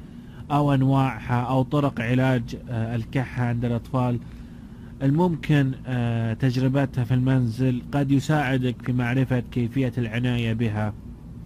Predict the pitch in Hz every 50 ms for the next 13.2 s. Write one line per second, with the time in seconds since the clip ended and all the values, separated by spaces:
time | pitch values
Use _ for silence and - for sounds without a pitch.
0 | - - - - - - - - - - - - - - - - - - - 147
1 | 151 151 139 139 135 131 131 - - 147 135 117 135 139 139 131 127 123 127 123
2 | 120 113 - - - - - - 127 123 117 110 123 127 123 127 127 123 120 117
3 | - - - - - 127 123 127 117 127 127 127 131 131 127 120 113 - - 120
4 | 135 127 120 120 120 123 - - 139 131 123 127 127 123 117 - 135 120 110 120
5 | 120 120 120 120 117 - - - 117 - - - - - - - 123 123 123 120
6 | - 123 - - - 127 123 123 123 127 123 110 - 113 107 104 117 - - -
7 | - - - - - - - 135 156 170 160 147 151 147 143 143 135 139 143 135
8 | 147 139 127 135 139 135 131 - 127 123 123 123 117 127 127 117 123 120 117 113
9 | 110 110 123 120 113 123 123 120 117 113 120 120 120 120 113 117 - 117 113 120
10 | 120 120 110 113 - - - - - - - 123 123 123 131 131 123 123 123 120
11 | 117 107 - - - - - - 127 127 127 117 - - 117 117 117 104 101 113
12 | 117 120 123 120 120 117 117 - - - 127 117 - - - 120 113 - - -
13 | 113 113 113 -